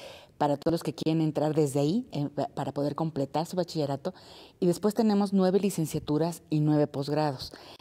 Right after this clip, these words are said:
en áreas muy variadas. Por ejemplo, en las, las nueve licenciaturas tenemos en administración de las organizaciones, en bibliotecología y gestión del conocimiento, en desarrollo educativo,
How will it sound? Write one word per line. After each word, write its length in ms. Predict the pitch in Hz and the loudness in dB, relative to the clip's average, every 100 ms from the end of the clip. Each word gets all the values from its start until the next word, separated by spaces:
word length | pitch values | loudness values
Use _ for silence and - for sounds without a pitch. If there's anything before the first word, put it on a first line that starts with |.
| - _ | -20 _
en 220 | 180 165 | 2 4
áreas 320 | 170 175 190 | 4 4 2
muy 160 | 170 170 | 2 2
variadas. 540 | 165 165 160 151 139 | 4 2 2 0 -4
Por 140 | - 143 | -6 -6
ejemplo, 300 | 170 160 151 | -4 -4 -2
en 80 | 151 | -2
las, 180 | 143 135 | -4 -4
las 220 | - 143 | -6 -2
nueve 140 | 156 160 | -2 -2
licenciaturas 720 | 170 156 151 147 156 208 - - - - - | -2 -4 -4 -2 -2 -4 -8 -20 -20 -20 -6
tenemos 560 | - 156 156 160 170 170 | 0 4 4 4 2 0
en 140 | 151 | 0
administración 640 | 147 143 147 143 139 156 | 0 0 0 0 0 2
de 80 | 147 | 2
las 180 | 151 147 | 0 -2
organizaciones, 960 | 135 135 139 - 131 - 143 151 175 - - - - - - | -4 -2 -4 -4 -6 0 2 2 -2 -10 -20 -20 -20 -18 -2
en 100 | 165 | 2
bibliotecología 800 | 160 156 151 143 156 147 - 165 | 4 4 2 2 0 0 0 -2
y 40 | |
gestión 440 | 170 165 - 156 147 | 0 -4 -4 -2 0
del 160 | 147 | 0
conocimiento, 760 | - 147 139 - 139 143 139 127 - - - - - | -2 -2 -4 -2 0 2 0 -2 -12 -20 -20 -14 -2
en 160 | 160 | 0
desarrollo 460 | 156 147 147 156 151 | 2 2 2 2 2
educativo, 720 | 147 - 127 156 151 143 147 | 0 -2 -4 -4 -4 -4 -6